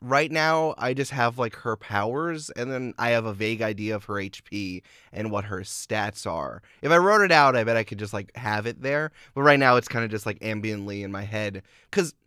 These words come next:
N P Cs don't do the same thing as P Cs do, you know?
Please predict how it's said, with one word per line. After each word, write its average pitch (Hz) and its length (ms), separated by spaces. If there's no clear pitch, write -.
N 185 120
P 226 120
Cs 202 240
don't 170 280
do 160 140
the 151 140
same 156 300
thing 151 240
as 147 100
P - 260
Cs 156 400
do, 175 400
you 156 140
know? 180 300